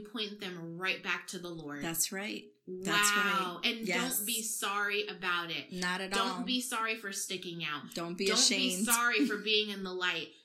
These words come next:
Speaker 1: Don't be sorry for being peculiar.
Speaker 2: Amen.
Speaker 1: Wow.
Speaker 2: Amen.
Speaker 1: I love that.
Speaker 2: Amen. Amen.
Speaker 1: I love that. And that really just slides us right into what I think is gonna be the closing point.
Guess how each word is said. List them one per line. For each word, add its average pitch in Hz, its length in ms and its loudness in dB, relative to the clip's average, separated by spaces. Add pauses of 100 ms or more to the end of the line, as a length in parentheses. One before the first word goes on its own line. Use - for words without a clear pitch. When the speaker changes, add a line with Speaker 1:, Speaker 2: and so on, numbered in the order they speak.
(200)
Speaker 1:
Don't 254 280 0
be 262 140 0
sorry 226 380 -2
for 208 160 -8
being 185 260 -4
peculiar. 170 580 -8
Speaker 2:
Amen. 196 540 -2 (180)
Speaker 1:
Wow. 190 640 4
Speaker 2:
Amen. 202 380 -4 (280)
Speaker 1:
I 277 100 2
love 208 300 2
that. 180 60 0 (220)
Speaker 2:
Amen. 208 400 2
Amen. 185 720 -4
Speaker 1:
I 240 180 4
love 214 580 -2
that. 175 300 2 (260)
And 262 220 2
that 254 220 2
really 339 280 4
just 220 240 -2
slides 240 360 0
us 208 120 -6
right 202 300 0
into 233 680 -2 (200)
what 233 140 2
I 233 120 0
think 269 280 -4
is 247 80 -2
gonna 226 220 -6
be 220 120 -6
the 214 120 -8
closing 226 480 -8
point. 269 420 -6